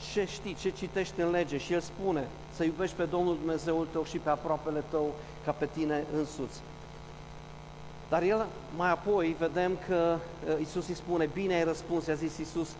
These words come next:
„fă așa și vei avea viață veșnică.” Dar el, din nou, care vroia să se îndreptățească, să se justifice, a zis lui Iisus:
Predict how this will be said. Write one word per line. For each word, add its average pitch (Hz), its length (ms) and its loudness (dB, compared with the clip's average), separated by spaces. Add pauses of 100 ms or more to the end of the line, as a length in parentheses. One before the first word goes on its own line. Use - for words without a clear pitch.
(320)
„fă 175 80 0
așa 170 300 2
și 156 160 -2
vei 147 140 4
avea 147 200 2
viață 147 300 0
veșnică.” 135 440 -2
Dar 131 220 4 (120)
el, 147 320 4
din 151 140 0
nou, 156 200 2 (1500)
care 139 160 4
vroia 139 280 4
să 156 140 -2
se 147 140 0
îndreptățească, 143 840 0
să 127 200 -8
se 139 160 -2
justifice, 135 760 -6 (240)
a 127 100 2
zis 143 200 -2
lui 143 80 0
Iisus: 147 340 -2